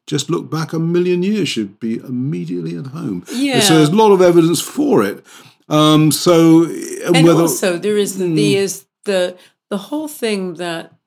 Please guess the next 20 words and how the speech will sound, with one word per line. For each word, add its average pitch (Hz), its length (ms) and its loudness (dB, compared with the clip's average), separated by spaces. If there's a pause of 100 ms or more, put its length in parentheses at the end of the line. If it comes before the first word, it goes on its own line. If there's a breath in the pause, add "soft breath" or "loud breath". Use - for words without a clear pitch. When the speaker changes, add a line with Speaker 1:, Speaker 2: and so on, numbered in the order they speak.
(340)
Speaker 2:
um, 165 340 -8 (360 soft breath)
women 214 300 -4
aren't 175 340 -8
told. 165 420 -6
They 160 140 -8
think, 196 520 -8
"Oh, 175 380 -6
if 156 160 -16
I 165 80 -8
breastfeed 156 680 -10 (280)
for - 180 -10
a 160 60 -4
long 151 320 -8
time, 139 800 -8
Speaker 1:
Mm. 101 40 -10
Speaker 2:
it's - 120 -8
going 202 260 -2
to 180 60 -6
be 165 160 -8
sol-, 196 580 -6